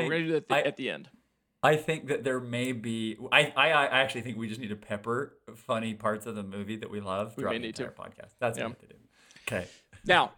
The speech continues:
Speaker 1: <clears throat> the central part of this is a guy named George Bailey. And his dad and I don't know, his, his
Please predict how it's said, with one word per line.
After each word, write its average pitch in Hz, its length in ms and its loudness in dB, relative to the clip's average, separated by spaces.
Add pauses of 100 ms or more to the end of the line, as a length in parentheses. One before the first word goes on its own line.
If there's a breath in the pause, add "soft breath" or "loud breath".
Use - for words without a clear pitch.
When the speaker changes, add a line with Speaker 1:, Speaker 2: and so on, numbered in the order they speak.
(160)
Speaker 1:
<clears throat> - 840 -10
the 160 100 2
central 330 420 4
part 196 240 6
of 151 100 2
this 139 320 0 (480)
is - 120 -6
a 123 40 -8
guy 135 140 2
named 123 180 0
George 117 340 -4
Bailey. 80 340 -6 (1300)
And 139 640 2 (460)
his 311 380 0
dad 139 720 2 (840)
and 156 440 4 (180)
I 151 140 8
don't 190 120 2
know, 131 480 0
his, 139 240 -2 (160)
his 143 180 -6